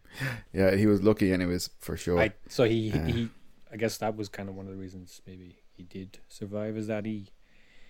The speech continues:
Speaker 2: he didn't hit the ground. He hit, like,
Speaker 1: The wall.
Speaker 2: the wall, which is,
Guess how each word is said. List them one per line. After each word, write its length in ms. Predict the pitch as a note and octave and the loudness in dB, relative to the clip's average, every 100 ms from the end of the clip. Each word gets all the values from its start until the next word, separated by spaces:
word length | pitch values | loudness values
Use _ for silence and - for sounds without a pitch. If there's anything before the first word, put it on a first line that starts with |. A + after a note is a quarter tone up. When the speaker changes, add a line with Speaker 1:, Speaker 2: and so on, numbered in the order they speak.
| - - - - | -20 -20 -20 -6
Speaker 2:
he 80 | B2 | 0
didn't 140 | A#2+ A#2 | 2 2
hit 120 | A#2+ | 0
the 60 | |
ground. 400 | A2+ B2 D3 - - | 4 4 4 0 -10
He 160 | - G2 | -12 -6
hit, 240 | G#2+ G#2 | -6 -4
like, 340 | G2+ F#2+ - - - - - - - | -8 -8 -12 -16 -16 -16 -20 -18 6
Speaker 1:
The 100 | A2+ | 10
wall. 240 | G2 F#2+ F#2+ | 12 10 8
Speaker 2:
the 120 | G2 | 4
wall, 260 | G2+ G2+ - - - - - | -6 -6 -8 -16 -16 -12 -6
which 160 | G#2 | -2
is, 160 | F2+ | 0